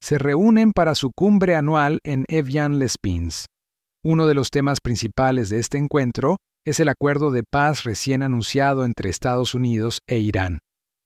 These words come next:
Además, discutirán los conflictos en curso, incluida la guerra en Ucrania. Tanto el presidente de Estados Unidos, Donald Trump, como el presidente de Ucrania, Volodymyr Zelensky, asisten a esta importante cumbre.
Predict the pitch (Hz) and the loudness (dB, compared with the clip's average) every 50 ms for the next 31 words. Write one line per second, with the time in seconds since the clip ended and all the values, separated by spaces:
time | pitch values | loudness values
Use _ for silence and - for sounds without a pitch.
0 | _ _ _ _ _ - 135 131 127 127 139 147 170 170 - - - _ _ _ | _ _ _ _ _ -2 0 0 2 2 2 2 0 0 -2 -6 -12 _ _ _
1 | _ _ - 135 135 117 - - 123 120 - 127 123 139 147 160 170 175 175 156 | _ _ -4 -2 -2 -2 -2 -4 -4 -4 0 0 0 2 2 2 2 2 2 0
2 | - - 135 117 110 - 156 180 170 - - 175 160 - 113 98 98 - - 170 | 0 -2 -4 -4 -4 0 0 0 0 2 0 -2 -2 0 -2 -4 -4 -2 2 2
3 | 185 160 127 - 107 85 - - _ 156 147 143 127 - 139 151 180 185 185 190 | 2 2 0 -4 -6 -8 -10 -6 _ -2 -2 0 0 2 2 4 4 4 4 4
4 | 180 156 123 107 113 139 170 185 180 170 156 131 120 113 110 98 - - 131 151 | 4 2 0 2 2 2 2 4 2 2 0 0 0 0 -2 -2 -2 -2 0 0
5 | 160 156 131 95 78 73 - _ _ _ _ _ _ _ _ _ _ _ _ - | 0 0 0 -2 -4 -8 -12 _ _ _ _ _ _ _ _ _ _ _ _ 2
6 | 202 214 202 - 180 165 - 151 151 - 143 147 143 147 151 151 - 160 143 127 | 4 4 4 4 2 2 2 0 0 0 2 2 2 2 2 2 2 2 2 2
7 | 117 - - 135 127 131 135 131 - 135 127 143 151 147 127 117 120 127 113 110 | 0 -2 0 0 2 2 0 0 -2 -2 0 0 0 2 2 0 0 -2 -2 -2
8 | 117 110 107 110 113 123 - - 147 139 120 131 160 - _ _ _ _ _ _ | -2 -2 0 -2 -2 -4 -2 0 0 0 0 -2 -4 -8 _ _ _ _ _ _
9 | _ - 156 151 143 135 - 139 123 - 143 143 147 160 160 147 165 151 131 120 | _ 0 2 2 2 2 2 0 0 2 2 0 2 0 0 0 2 2 2 2
10 | 120 120 - - 147 151 160 160 147 127 110 104 98 101 104 110 107 117 135 143 | 2 0 0 0 2 2 2 2 2 0 0 -2 -4 -6 -4 -2 -2 0 2 2
11 | 143 139 143 139 139 127 - - 135 127 110 98 90 87 - - - 107 127 175 | 2 2 0 0 0 -2 -2 0 0 0 0 0 -2 -4 -6 -4 -4 -2 -2 -2
12 | - _ _ _ _ _ _ _ _ _ - 156 139 - 202 208 165 - - 214 | -4 _ _ _ _ _ _ _ _ _ -2 -2 0 2 2 0 0 2 2 2
13 | 202 190 - 147 180 170 196 202 - - - 190 185 170 139 - 127 123 - - | 2 2 0 0 2 2 2 2 0 0 0 2 2 2 0 -2 -4 -4 0 2
14 | 185 226 220 208 - 139 - - 127 120 110 92 - - | 4 4 4 4 2 -2 -2 -2 -2 -2 -2 -2 -4 -8